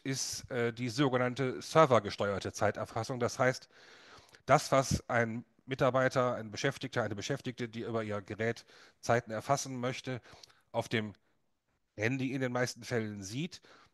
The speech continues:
ist das, was vom Server gesteuert wird. Das heißt, man kann das konfigurieren, man kann für jede Firma, für jeden Anwendungsfall genau festlegen, wie der Erfassungsdialog laufen soll.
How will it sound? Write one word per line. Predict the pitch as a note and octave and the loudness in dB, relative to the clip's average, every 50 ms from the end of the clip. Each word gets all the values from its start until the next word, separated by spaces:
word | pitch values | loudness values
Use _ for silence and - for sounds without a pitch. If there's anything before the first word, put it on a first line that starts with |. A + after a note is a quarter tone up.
| _ _ _ _ _ - | _ _ _ _ _ -6
ist | B2 G#2+ - - | -6 -4 2 4
das, | C#3+ D3+ - - | 4 4 6 4
was | B2 - | 0 -2
vom | - A#2 A2 | -2 -4 -2
Server | - - C3+ C3 B2+ A#2+ G#2+ | 4 6 6 8 6 6 2
gesteuert | G#2 - - C#3+ D3+ D#3 C#3+ - D3 | 2 0 0 2 2 2 2 0 -2
wird. | C#3+ C3+ | -2 -2
Das | B2 - B2+ | 0 2 2
heißt, | A#2+ - - - | 2 2 0 -2
man | A#2+ G#2+ | -6 -2
kann | - - C#3 | 0 0 2
das | C3 A2+ - - | 2 0 0 0
konfigurieren, | - C3 A#2+ - - A2+ G#2 G#2+ G#2+ B2 C#3+ D3 C#3 | -4 -4 -4 -4 -6 -4 -4 -4 -2 -2 -2 -2 -2
man | A2+ G#2+ | -2 -4
kann | - B2 A#2+ A2+ | -4 -4 -6 -6
für | - A#2 | -4 -6
jede | G2+ G#2+ B2+ C3 B2+ A2+ | -2 -2 0 0 -2 -2
Firma, | - - C3 C#3 D3+ D3+ D3 C#3 | -4 -6 -8 -6 -4 -2 -2 -4
für | - A2+ | -4 -6
jeden | G#2 A2+ B2 - B2 A2+ - _ - | -6 -6 -6 -6 -8 -12 -14 _ -8
Anwendungsfall | - B2+ C#3 C3+ C3 C3 C3 C3 - - - C3 A#2+ A#2+ A#2+ - - - - - - - - - - - - | -6 -4 -2 0 -2 -2 -4 -6 -8 -6 -2 0 2 2 0 -2 -6 -16 -20 -20 -20 -20 -20 -20 -20 -12 -6
genau | A#2 A2 A2+ B2 C3 | -2 4 6 6 6
festlegen, | - - C3+ C3 - - - - A#2+ A#2 A#2 A2+ A2+ A2+ A2+ - - - - - _ - | 6 4 2 0 0 -2 -2 0 2 2 2 2 0 -6 -12 -14 -18 -20 -20 -20 _ -6
wie | B2 B2+ | -2 0
der | B2 A#2 | 2 2
Erfassungsdialog | G2+ A2 - C#3 A#2+ - A#2 G2+ - - F#2+ F#2+ F2+ F#2 F#2 F2+ E2+ | 2 2 2 0 0 0 -2 -6 -6 -4 -2 0 0 0 0 -4 -4
laufen | F2+ E2+ E2+ F2 - E2+ E2 | -4 -6 -6 -6 -8 -12 -12
soll. | E2 E2 D#2+ D#2 | -12 -10 -10 -12